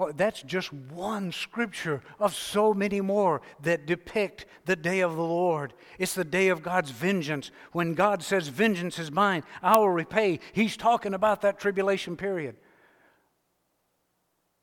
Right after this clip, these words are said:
Right now, God's issuing grace.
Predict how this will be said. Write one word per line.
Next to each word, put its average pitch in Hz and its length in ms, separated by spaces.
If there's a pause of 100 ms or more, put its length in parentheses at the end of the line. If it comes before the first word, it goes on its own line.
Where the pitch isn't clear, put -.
(320)
Right 175 220
now, 156 340 (2250)
God's 147 320
issuing 139 500
grace. 147 520